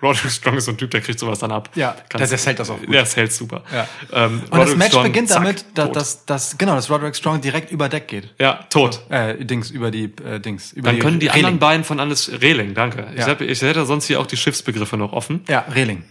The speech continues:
Speaker 1: Reling.
Speaker 2: Das konnte ich gerade
Speaker 1: Geländer
Speaker 2: noch.
Speaker 1: auf Deck eines Schiffs.
Speaker 2: Danke.
Speaker 1: Ähm, Undisputed Era, die anderen beiden, äh, Fish und, äh, Riley,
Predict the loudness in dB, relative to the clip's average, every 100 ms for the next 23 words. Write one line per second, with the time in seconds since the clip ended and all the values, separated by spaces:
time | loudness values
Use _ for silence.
0 | _ -2 4 4 4 2 0 0 0 -2
1 | 2 6 6 6 4 2 0 0 0 0
2 | -2 -2 -2 -6 -4 -4 -4 -10 -8 0
3 | 2 0 -8 -20 -20 _ _ -20 -4 0
4 | 0 2 0 2 2 2 2 0 0 0
5 | 2 2 2 0 -2 -2 -2 0 0 -2
6 | -4 -6 -6 -8 -8 -8 -2 2 4 4
7 | 0